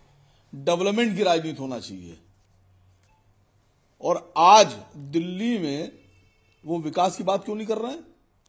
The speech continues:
आज धर्म की बात क्यों कर रहे हैं? और वहां पर बिल्किस बानो का नाम लेने में शर्म आ रही थी, डर लग रहा था,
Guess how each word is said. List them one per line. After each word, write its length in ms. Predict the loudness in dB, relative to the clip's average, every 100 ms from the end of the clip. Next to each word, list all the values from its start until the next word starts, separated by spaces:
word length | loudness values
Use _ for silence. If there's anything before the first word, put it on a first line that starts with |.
| -4
आज 180 | -2
धर्म 280 | -2 -4 -4
की 60 | -2
बात 200 | -2 -2
क्यों 140 | -4
कर 120 | -4
रहे 140 | -6 -8
हैं? 180 | -10 -18 _ _ _ _ _ _ _ _ _ _ _ _
और 120 | -4
वहां 260 | 0 0 0
पर 120 | 0
बिल्किस 380 | -2 -4 -4 -4
बानो 260 | -2 -2 -2
का 120 | -2
नाम 220 | -2 -2
लेने 180 | -4 -6
में 120 | -6
शर्म 280 | -4 -4 -2
आ 80 | -2
रही 160 | -2
थी, 180 | -4 -6
डर 200 | -2 0
लग 180 | 2 0
रहा 180 | 0 -2
था, 360 | -4 -8 -10